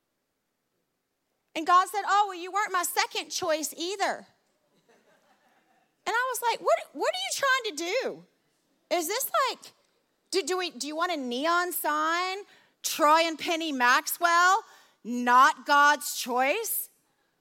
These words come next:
He's like, "You were my third choice." I'm like, "Oh, great.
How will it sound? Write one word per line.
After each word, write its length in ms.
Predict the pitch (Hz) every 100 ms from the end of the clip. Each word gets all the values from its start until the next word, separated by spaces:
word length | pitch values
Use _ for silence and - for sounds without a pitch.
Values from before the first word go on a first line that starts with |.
| _ _ _
He's 180 | 349
like, 160 | 359 339
"You 200 | 294 359
were 100 | 427
my 140 | 381 359
third 340 | 381 370 392
choice." 720 | - 415 427 170 - - - _ _ _ _ _ _ _ _ _ _ _ _
I'm 140 | 349 403
like, 120 | 359
"Oh, 260 | 381 403 403
great. 720 | 330 370 415 392 196 - -